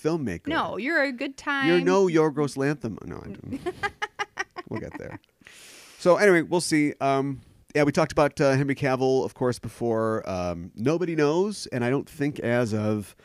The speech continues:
Speaker 1: when we're recording this, there's been any real, um, update. Um, all we know is that there was a rumor that it was happening, and, uh, he was going, and then he posted a video on his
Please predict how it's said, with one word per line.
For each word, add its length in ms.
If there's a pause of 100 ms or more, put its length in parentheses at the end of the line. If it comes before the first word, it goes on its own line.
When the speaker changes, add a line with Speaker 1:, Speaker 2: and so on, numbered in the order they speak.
(260)
Speaker 1:
when 120
we're 80
recording 440
this, 300
there's 200
been 180
any 200
real, 500
um, 300
update. 440 (720)
Um, 320 (480)
all 160
we 120
know 220
is 120
that 280
there 180
was 120
a 60
rumor 560
that 300
it 80
was 100
happening, 500 (360)
and, 600
uh, 60
he 120
was 100
going, 520
and 200
then 200
he 120
posted 520
a 120
video 540
on 220
his 320